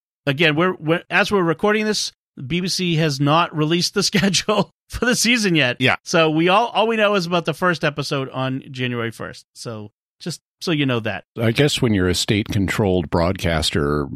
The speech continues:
Speaker 3: marketing is a l-, much lower priority, <laughs> so you don't have to, like, get it right.
Speaker 2: <laughs> Yeah.
Speaker 1: Well, it's, it's, uh, well, I mean, this is a bit of a tangent, but all of these streaming services, they,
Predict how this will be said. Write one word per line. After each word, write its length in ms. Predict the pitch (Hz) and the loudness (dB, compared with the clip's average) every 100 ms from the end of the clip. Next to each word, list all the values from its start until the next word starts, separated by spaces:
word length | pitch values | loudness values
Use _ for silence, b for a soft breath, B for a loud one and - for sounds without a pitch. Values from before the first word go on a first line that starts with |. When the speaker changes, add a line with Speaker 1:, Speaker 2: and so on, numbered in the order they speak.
| - | -6
Speaker 3:
marketing 680 | 85 90 98 98 80 76 71 | 0 2 2 0 0 0 0
is 340 | 73 69 - | 0 -2 -2
a 80 | 80 | -2
l-, 380 | 76 76 85 - | -2 -2 -4 -4
much 320 | 165 208 - | -2 0 0
lower 320 | 127 120 123 101 | 0 0 0 0
priority, 760 | 104 87 82 85 85 52 58 | 0 0 0 0 0 -4 -8
<laughs> 40 | 80 | -6
so 120 | 80 | -4
you 160 | 80 | -2
don't 160 | 87 98 | 0 0
have 180 | 92 85 | 0 -2
to, 100 | 90 | -2
like, 240 | 80 85 | -2 -4
get 200 | - 87 | -4 -2
it 140 | 82 80 | -2 -2
right. 440 | 85 80 69 - 175 | -2 -2 -4 -4 -4
Speaker 2:
<laughs> 460 | - 277 - 233 | 0 0 2 0
Yeah. 220 | - 87 - | 0 -6 -2
Speaker 1:
Well, 240 | 285 226 | 0 0
it's, 160 | 196 - | -2 -6
it's, 180 | 240 254 | -6 -6
uh, 380 | 233 214 226 175 | -2 0 0 0
well, 100 | 175 | 0
I 200 | 160 165 | 0 0
mean, 140 | 165 | 2
this 100 | 165 | 0
is 60 | 151 | 0
a 40 | |
bit 120 | 147 | 0
of 60 | 135 | 0
a 40 | |
tangent, 300 | 123 135 117 | 0 -2 0
but 100 | 214 | 2
all 320 | 214 254 320 339 | 4 4 4 2
of 80 | |
these 160 | 233 185 | -2 -4
streaming 320 | - 254 294 | -4 -6 -6
services, 460 | 196 151 147 160 147 | -4 -4 -4 -8 -6
they, 160 | 170 | -8